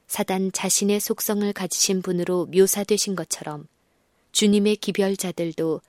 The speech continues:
이 사악한 사람들에 의해 왜곡되었다. 바리새인들은 예수께서 흑암 가운데 있는 자들에게 하늘의 빛을 주기 위하여 세리들과 죄인들과 더불어 잡숫고 계신 것을 고려하지 않으려고 하였다.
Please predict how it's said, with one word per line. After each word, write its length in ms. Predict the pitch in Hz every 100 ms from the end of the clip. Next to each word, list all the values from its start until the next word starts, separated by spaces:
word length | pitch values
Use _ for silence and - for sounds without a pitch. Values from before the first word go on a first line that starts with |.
| _ _ _
이 200 | - 185
사악한 600 | 190 - 208 202 - 208
사람들에 540 | 208 - 220 208 196 190
의해 500 | 156 170 185 175 170
왜곡되었다. 960 | 151 180 208 - 170 160 - 139 147 - _ _ _ _ _ _ _ _
바리새인들은 960 | 214 202 208 220 208 202 196 208 202 180 - _ _
예수께서 600 | 202 196 214 214 208 226
흑암 360 | 226 233 226 233
가운데 440 | 196 190 196 190
있는 260 | 180 180 180
자들에게 800 | 196 180 180 170 - 175 170 - _
하늘의 460 | - 208 202 196 196
빛을 460 | - - - 214
주기 320 | 202 196 202
위하여 440 | 180 175 165 160 156 _ _ _ _
세리들과 720 | - 226 202 196 190 - 185 185
죄인들과 760 | - 202 196 196 190 196 190 196
더불어 420 | 196 175 190 190
잡숫고 580 | - 190 - 202 214 202
계신 360 | 202 - 208
것을 340 | 185 190 196 196
고려하지 680 | - 208 202 202 196 -
않으려고 540 | 175 170 190 208 196 214
하였다. 540 | 185 160 - 147 147